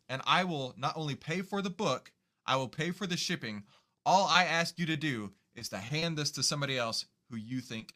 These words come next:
needs it. And my idea with the wealth ripple effect, and, and, and I, I learned this from Tony Robbins, is the idea of, if I can teach you how to trade the way that the, the market wizards taught me how to trade,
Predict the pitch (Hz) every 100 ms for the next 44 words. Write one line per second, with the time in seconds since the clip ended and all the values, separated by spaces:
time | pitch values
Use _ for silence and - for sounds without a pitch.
0 | 92 92 98 92 80 76 - _ _ _
1 | _ _ _ - 131 165 254 233 185 156
2 | 139 139 123 131 135 - 117 104 95 104
3 | 104 127 127 - 123 117 110 120 113 117
4 | 120 123 170 185 156 131 139 127 117 110
5 | 101 101 101 - _ _ _ _ _ _
6 | _ _ _ _ _ _ _ _ - -
7 | - - 185 196 175 170 226 240 185 151
8 | 143 - 143 139 233 285 220 185 156 151
9 | 143 127 113 - 87 58 _ _ _ _
10 | - 143 190 180 160 151 139 _ _ -
11 | - 139 123 113 92 _ 120 117 160 160
12 | 131 135 123 - 139 127 135 226 208 117
13 | 101 - 104 87 90